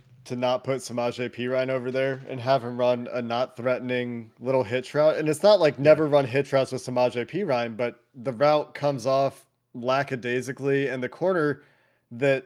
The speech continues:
Speaker 1: is responsible, or the defender, I don't know if it was a corner that was responsible for Marlon, for, for Samaje Perine's right on that play, just immediately sinks off it and goes with Chase because he doesn't care if you check it down to Perine. And,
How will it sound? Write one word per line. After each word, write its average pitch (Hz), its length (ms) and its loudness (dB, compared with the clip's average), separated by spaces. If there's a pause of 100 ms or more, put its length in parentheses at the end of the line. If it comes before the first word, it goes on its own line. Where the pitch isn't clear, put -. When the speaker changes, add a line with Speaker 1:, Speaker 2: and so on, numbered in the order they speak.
(120)
Speaker 1:
is 135 200 -2
responsible, 139 520 0
or 131 80 -2
the 127 120 -4
defender, 131 400 -2
I 131 80 2
don't 131 100 -4
know 131 80 -2
if 123 100 -6
it 127 40 -8
was 113 120 -8
a 117 60 -12
corner 156 320 -2
that 120 120 -6
was 113 120 -12
responsible 156 500 -2
for - 140 -10
Marlon, 131 320 -2
for, 127 260 -2
for 123 200 -2
Samaje 131 420 0
Perine's 156 460 -2
right 127 140 0
on 120 100 -2
that 120 140 -2
play, 123 160 -2
just 131 240 -6 (360)
immediately 151 640 0
sinks 139 340 -6
off 131 240 0
it 120 100 -6
and 117 80 -12
goes 120 220 -4
with 101 80 -18
Chase 117 520 -8
because 127 380 0
he 151 100 -2
doesn't 127 240 0
care 147 200 0
if 139 100 -4
you 120 60 -12
check 131 200 -2
it 110 60 -12
down 120 180 -2
to 113 60 -8
Perine. 113 500 -6 (520)
And, 123 400 -2